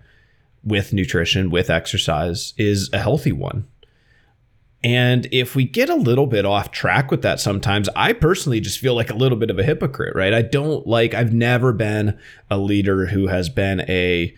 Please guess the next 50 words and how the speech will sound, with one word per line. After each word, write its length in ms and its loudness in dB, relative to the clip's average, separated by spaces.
you 100 -4
know, 80 -2
do 160 2
what 80 2
I 80 2
say, 300 0
not 220 -2
what 120 -2
I 120 -2
do. 520 -4
I've 140 2
always 240 2
struggled 440 -2
with 160 -6
that. 240 -8
'Cause 140 0
if 100 0
I'm 140 4
gonna 160 2
make 200 2
a 40 4
recommendation, 840 0
like, 180 -4
I'm 120 2
gonna 160 2
be 200 0
there 260 0
in 60 -2
the 80 -2
foxhole 420 -2
with 220 -2
you. 320 -4
A 60 -2
lot 200 2
of 60 -4
times 240 -2
I'm 100 0
not 200 0
gonna 140 2
make 220 -2
a 60 0
recommendation 720 0
that 100 -2
I 120 0
haven't 320 0
personally 500 0
experienced 680 0
or 60 -2
tried 340 0
myself. 600 -4